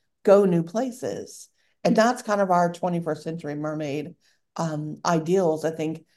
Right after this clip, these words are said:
that we put into this bracelet, that you are going to,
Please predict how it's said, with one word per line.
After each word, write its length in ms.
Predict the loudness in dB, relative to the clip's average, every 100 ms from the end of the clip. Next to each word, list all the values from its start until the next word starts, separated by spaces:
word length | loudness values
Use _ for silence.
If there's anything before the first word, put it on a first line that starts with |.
| _
that 100 | 2
we 120 | 2 4
put 220 | 2 2
into 280 | -2 -2 -2
this 200 | -4 -6
bracelet, 680 | -8 -8 -10 -12 -10 -10 -4
that 260 | -4 -4 _ _ _ _ _ _ _
you 320 | -4 2 4
are 120 | 4
going 400 | 2 -2 -2 -4
to, 640 | -6 -8 -6 -6 -6 -8